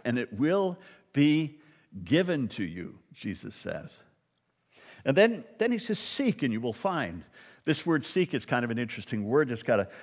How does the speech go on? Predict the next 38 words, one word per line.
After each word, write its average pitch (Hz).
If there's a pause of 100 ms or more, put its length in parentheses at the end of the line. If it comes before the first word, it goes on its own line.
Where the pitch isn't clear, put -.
(140)
in 127
the 127
Old 156
Testament, 151
there's, 107
like, 95 (300)
five 143
words 131
for 107
it 110 (320)
in 104
Hebrew. 113
In 110
the 107
New 147
Testament, 131
just -
a -
couple. 107 (580)
But - (1200)
it 151
means 170
more 196
than 160
just 143
a 123
casual 120
glance. 90 (840)
You 160
know, 185
to 90
seek -
is 101
to, 101 (800)
is 117
more 196
than 190
just -